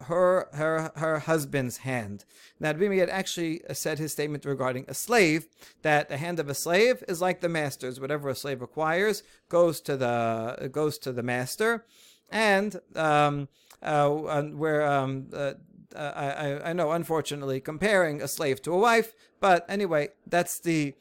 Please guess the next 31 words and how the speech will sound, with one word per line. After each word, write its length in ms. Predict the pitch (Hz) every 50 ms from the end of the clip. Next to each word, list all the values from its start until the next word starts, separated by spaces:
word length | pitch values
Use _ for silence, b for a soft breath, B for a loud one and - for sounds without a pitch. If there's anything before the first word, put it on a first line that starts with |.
| b b b b b _ -
um, 340 | 170 160 156 147 143 147 151
that, 400 | 165 - 156 143 170 175 170 175
that's 180 | 175 175 165 -
the 80 | 170
halacha 460 | 165 156 151 135 113 175 170 156 120
according 540 | 147 139 - 165 165 160 156 151 147 143 135
to 120 | - 143 139
this 260 | 147 240 233 - 185
interpretation, 840 | 175 147 165 147 - - 131 - 147 147 143 - 214 233 226 208 B B B B B _ -
that, 440 | 160 156 160 156 151 143 - -
um, 440 | 156 151 143 139 139 139 139 139 139
the 280 | - 147 147 143 156 - 165
wife 240 | 180 202 196 196
is 140 | 170 139 117
the 60 | 135
same 280 | 131 - 165 175 175 170
thing. 340 | - 247 254 240 233 233 208 b b b
Whatever 340 | - 196 226 254 190 180 175
a 100 | 160 151
wife 300 | 156 151 151 151 151 -
gets 340 | 202 220 233 226 - - _ _ _
is 180 | - 175 170 160
gonna 180 | 180 185 180 175
go 180 | 170 165 170
to 140 | 170 175 185
her 80 | 180 180
husband. 400 | 185 185 160 151 135 127 135 135
Therefore, 600 | 196 226 202 190 - 247 254 233 180 175 180 B B B -
the 80 | - 196
wife 280 | 214 247 247 226 -
cannot 460 | - 175 156 165 180 202 202 196 -